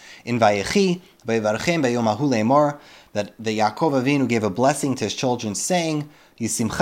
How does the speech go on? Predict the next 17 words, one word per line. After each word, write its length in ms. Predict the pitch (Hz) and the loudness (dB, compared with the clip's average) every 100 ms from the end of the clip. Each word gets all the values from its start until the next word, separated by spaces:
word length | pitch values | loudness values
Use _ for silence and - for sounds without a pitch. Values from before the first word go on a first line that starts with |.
| 180 | 4
Elokim 340 | 151 131 - 143 | 4 2 -2 0
ke'Ephraim 520 | 120 - 120 120 113 | -2 -2 -2 -2 -4
u'Menashe," 680 | 110 107 98 - 120 107 - | -6 -4 -4 -4 -4 -4 -6
that 140 | 107 | -10
Hashem 320 | 104 - 143 | -8 -6 -6
shall 320 | 135 - 110 | -6 -4 -4
bless 360 | 104 127 143 - | -2 -4 -4 -4
you 120 | 120 | -4
like 320 | 110 120 113 | 0 0 0
Ephraim 340 | - - 107 104 95 90 - | -6 -6 -4 -6 -10 -20 -20
u'Menashe. 720 | 104 107 101 98 - 92 90 | -12 -6 -2 0 0 -2 -4
"B'cha 360 | 107 - 180 190 | -6 0 2 4
yivrech-, 380 | 156 123 113 - | 2 0 -8 -10
yivarech 480 | 120 110 117 123 120 | -6 -2 0 -2 -6
Yisrael," 440 | 110 113 101 92 | -6 -4 -4 -2
with 240 | 101 104 | -4 -4
you. 400 | 131 196 160 95 | 0 4 4 2